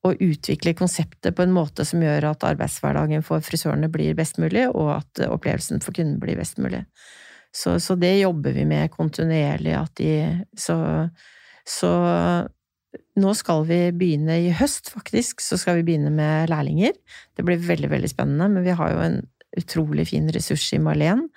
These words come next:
som har lang erfaring med å jobbe med lærlinger, så vi skal lage et opplegg rundt lærlingene som,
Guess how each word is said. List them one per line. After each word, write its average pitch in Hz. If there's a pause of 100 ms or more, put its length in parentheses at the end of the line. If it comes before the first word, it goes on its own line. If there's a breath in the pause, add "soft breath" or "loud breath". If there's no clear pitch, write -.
(480 loud breath)
som 170
har 165
lang 160
erfaring 165
med 165
å 165
jobbe 160
med 165
lærlinger, 165
så 190 (380 loud breath)
vi 220
skal 294
lage 196
et 180
opplegg 160
rundt 160
lærlingene 151
som, 175